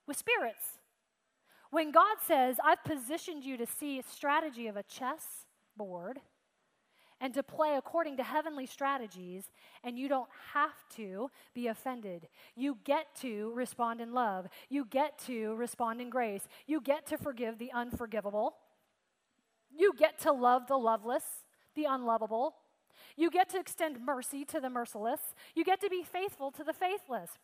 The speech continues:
Why? Because God was. And if God is in me, then I can do it too. Amen. See, when people say, "Well, I just can't," I'm like, "Mm, no, you won't." But let's, let's adjust your phrase here.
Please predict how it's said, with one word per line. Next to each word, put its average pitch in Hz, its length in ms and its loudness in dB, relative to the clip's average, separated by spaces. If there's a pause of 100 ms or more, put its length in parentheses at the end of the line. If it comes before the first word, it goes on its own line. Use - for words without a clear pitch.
Why? 254 280 4
Because 330 320 0
God 269 260 10
was. 190 400 -10 (220)
And 320 100 2
if 320 120 2
God 302 260 12
is 320 120 2
in 330 280 -4
me, 247 160 -4
then 247 160 0
I 262 100 4
can 262 180 -8
do 254 140 -6
it 240 140 -6
too. 247 220 -6
Amen. 170 120 -12 (1700)
See, 359 160 2
when 339 140 4
people 339 240 0
say, 330 120 6
"Well, 302 120 8
I 294 100 10
just 294 180 -4
can't," 302 220 -6
I'm 262 60 -8
like, 240 180 -8
"Mm, 285 220 -10
no, 269 300 -2 (140)
you 262 140 -6
won't." 262 480 4 (400)
But 254 120 -2
let's, 285 280 4
let's 311 180 6
adjust 311 500 4
your 269 100 -6
phrase 294 340 0
here. 170 320 -12